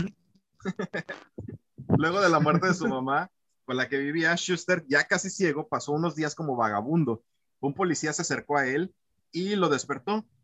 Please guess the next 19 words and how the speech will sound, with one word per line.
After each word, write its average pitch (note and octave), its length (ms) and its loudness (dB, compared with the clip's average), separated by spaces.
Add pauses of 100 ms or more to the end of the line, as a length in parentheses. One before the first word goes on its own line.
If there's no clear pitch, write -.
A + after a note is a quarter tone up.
Su - 140 -8
intención E3 600 0
era D3+ 200 0
desalojarlo D#3 680 0
de E3 80 0
inmediato, C3 600 -2 (280)
pero C#3+ 240 2
cuando C#3+ 220 2
lo C#3 120 2
miró C#3 180 2
a - 20 2
los G#3+ 180 -2
ojos, F#3 420 -6
descubrió C#3+ 960 -4
la B2+ 200 2
derrota D3 500 0
y E3 60 0
el B2 120 4
dolor. B2 400 -2